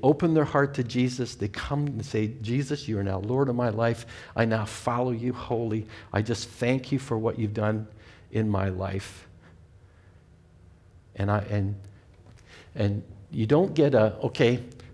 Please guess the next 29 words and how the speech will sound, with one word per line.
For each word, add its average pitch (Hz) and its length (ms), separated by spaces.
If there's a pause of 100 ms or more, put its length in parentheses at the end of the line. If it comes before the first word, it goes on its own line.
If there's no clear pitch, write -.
(100)
just - 280
hang 143 440
on. 107 340 (380)
I 117 100
have 143 320
to 101 240 (760)
look 127 320
at 123 140
your 110 120
resume. 101 600 (560)
I 110 60
have 127 140
to 127 80
look 113 220
at 113 80
all 98 220
your 95 300 (600)
back 101 300
data. 90 420 (460)
I 95 40
have 120 140
to 135 80
look 120 320
at 104 180
all 104 200
the 123 100
things 113 340
you've 101 180
done. 87 300